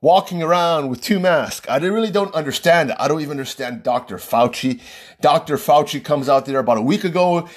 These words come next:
encouraging everyone to take the Johnson and Johnson vaccine. He even criticizes Tucker Carlson for having,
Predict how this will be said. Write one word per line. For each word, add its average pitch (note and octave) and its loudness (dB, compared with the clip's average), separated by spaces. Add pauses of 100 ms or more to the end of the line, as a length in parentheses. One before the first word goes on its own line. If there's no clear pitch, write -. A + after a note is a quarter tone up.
encouraging A3 0
everyone G3 2
to B2+ -8
take - -4
the C3+ -4
Johnson F#3+ 0
and F3 0
Johnson D#3+ 0
vaccine. A2 -2 (760)
He A#3 4
even A3+ 2
criticizes C#3+ 0 (340)
Tucker G#3+ -2
Carlson D3 0 (400)
for F3 2 (400)
having, F#3 0